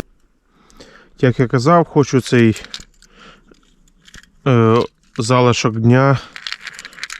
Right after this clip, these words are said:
півдня лишилося в нас фактично, навіть менше, три-чотири години, і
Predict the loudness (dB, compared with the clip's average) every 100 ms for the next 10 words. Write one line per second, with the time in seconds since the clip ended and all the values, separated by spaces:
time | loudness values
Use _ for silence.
0 | 0 2 4 4 4 2 2 0 0 0
1 | 0 2 4 2 0 -10 -16 -20 -20 -20
2 | -20 -20 _ _ -6 -6 0 0 0 0
3 | 0 0 -4 -20 -20 -18 -4 0 0 2
4 | 2 4 2 -2 -8 -14 -16 -16 -18 -18
5 | -10 -2 0 0 -2 0 4 4 6 4
6 | 4 -2 -6 _ -4 0 0